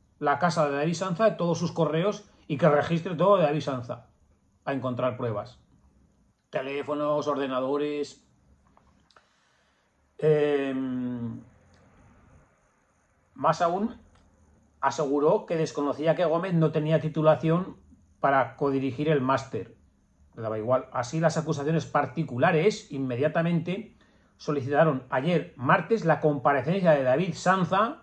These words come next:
ante el magistrado. Efectivamente, David Sanza está al frente de la Correduría Sanza, una firma creada en el año setenta y seis por su padre. Fue presidente de fecor y actualmente es miembro y fundador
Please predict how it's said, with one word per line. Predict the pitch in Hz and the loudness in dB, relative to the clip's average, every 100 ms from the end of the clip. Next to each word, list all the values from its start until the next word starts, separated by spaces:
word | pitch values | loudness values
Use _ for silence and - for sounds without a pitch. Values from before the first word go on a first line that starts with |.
| - | 0
ante | 151 147 131 | 2 2 2
el | 143 | 2
magistrado. | 135 131 117 - 147 113 - _ _ _ _ _ _ _ _ _ _ _ _ _ _ _ _ | 2 0 -6 6 6 6 -2 _ _ _ _ _ _ _ _ _ _ _ _ _ _ _ _
Efectivamente, | 120 110 - 147 131 123 120 | -14 -12 -6 -4 -4 -8 0
David | 143 208 | 0 2
Sanza | 196 202 - 220 - _ _ | 2 2 4 2 -2 _ _
está | 139 123 185 | -10 2 2
al | |
frente | 180 180 165 | 4 0 2
de | 147 | 2
la | 120 | 2
Correduría | 117 110 113 143 180 131 | 0 -2 -2 -2 0 0
Sanza, | - 180 170 202 220 - - | 2 0 4 4 2 -6 -8
una | 143 165 | -2 -2
firma | 170 165 160 | 0 0 2
creada | 160 160 | 4 4
en | 139 | 4
el | 147 | 0
año | 160 | 0
setenta | - 127 123 127 | -2 -6 -6 -6
y | 127 | -6
seis | 175 196 196 | -4 -4 -4
por | 143 | -6
su | 117 117 | -4 0
padre. | 143 110 101 - - - - | 0 0 -6 -18 -20 -20 -8
Fue | 139 | -6
presidente | 131 139 147 143 139 | -4 -4 -4 -4 -4
de | 123 | -4
fecor | 135 170 214 | -2 4 4
y | 165 | 4
actualmente | - 143 151 147 | -2 -4 -2 -4
es | 120 | -4
miembro | 147 151 147 | -2 -2 -4
y | |
fundador | 135 143 135 147 196 196 | -4 -4 -2 2 0 -2